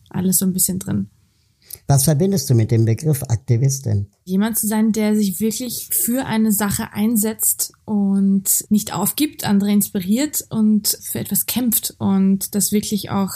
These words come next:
Speaker 1: freiwillig und ehrenamtlich im Alltag macht. Ja, das ist für mich so, so circa das, was ich mit einem Aktivisten verbinde. Eigentlich auch ganz normale Menschen, also nicht wirklich irgendwie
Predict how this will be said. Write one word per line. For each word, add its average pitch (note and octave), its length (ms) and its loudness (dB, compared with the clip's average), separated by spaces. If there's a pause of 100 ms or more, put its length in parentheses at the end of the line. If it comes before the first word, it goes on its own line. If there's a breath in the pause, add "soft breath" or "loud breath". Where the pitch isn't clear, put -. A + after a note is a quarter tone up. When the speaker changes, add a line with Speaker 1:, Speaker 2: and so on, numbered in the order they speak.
(160)
Speaker 1:
freiwillig A#3+ 680 -2
und G3+ 140 2
ehrenamtlich C4 840 -4
im A3 220 0
Alltag A#3 580 -2
macht. A3+ 560 -2 (420 soft breath)
Ja, A#3 380 -2
das F#3+ 300 -2
ist G3+ 120 0
für A3 100 -2
mich G#3 220 2
so, G3 380 -2
so - 260 -10
circa F#3+ 520 -6 (560 soft breath)
das, G#3+ 180 0
was G#3+ 100 2
ich A3 80 2
mit A3+ 140 0
einem G#3+ 100 2
Aktivisten G#3+ 520 -2
verbinde. G3+ 540 0 (100)
Eigentlich A3 300 0
auch G3 80 -2
ganz G3 240 0
normale A3 300 2
Menschen, G3+ 380 0
also F#3 160 0
nicht G3 180 0
wirklich G#3 340 -6 (380 loud breath)
irgendwie G3 680 0